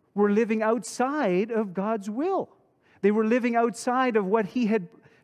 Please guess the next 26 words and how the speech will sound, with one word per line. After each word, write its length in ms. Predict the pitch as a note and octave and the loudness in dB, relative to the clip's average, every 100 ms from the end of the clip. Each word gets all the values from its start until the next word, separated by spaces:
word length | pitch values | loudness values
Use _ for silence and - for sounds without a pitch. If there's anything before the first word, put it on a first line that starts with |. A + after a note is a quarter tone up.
| - | -2
desired 680 | G#3+ G#3 G#3 B3 A#3 G3+ | 0 2 2 2 2 0
and 180 | G3 F3+ | -2 0
wished 420 | G#3 C#4+ - - | 2 2 0 -8
for 500 | - - A#3+ C4 C4+ | -18 -6 0 2 0
them, 420 | F#3+ G#3 G#3+ B2+ - - - | 0 0 2 -2 -6 -20 -4
the 120 | A3 | -2
future 440 | G3 A#3+ C#4 - A#3 | -2 0 -2 0 -2
that, 160 | A3+ | -2
and 180 | G#3 F#3 | -4 -4
design 440 | G3+ F3 G#3+ A#3+ A3+ | -4 -2 0 0 0
that 120 | G3+ | 0
he 100 | A3+ | 0
had 140 | G3 | -2
planned 440 | - G#3+ A3+ A3+ F#3+ | -2 -2 -2 -4 -6
for 300 | A3+ A#3+ B3+ | -4 -2 0
them. 260 | F#3+ C3+ - - - | 0 -2 -6 -20 -10
And 100 | F3+ | -2
they 80 | A3 | 0
were 140 | A3 | 2
living 320 | G#3 B3 B3 A3+ | 0 0 0 0
in 120 | G#3 | 0
a 60 | |
time 540 | F#3+ - A#3 B3 B3 A#3 | -2 -4 -2 0 0 0
of 160 | F#3 | -2
incredible 560 | F3+ E3+ A#3 A#3+ G#3+ A3+ | -2 -4 -2 0 0 -2
commotion. 920 | - A3+ G#3 G3+ B3+ - - G#3 B2 | -2 -2 0 0 0 -4 -4 -4 -6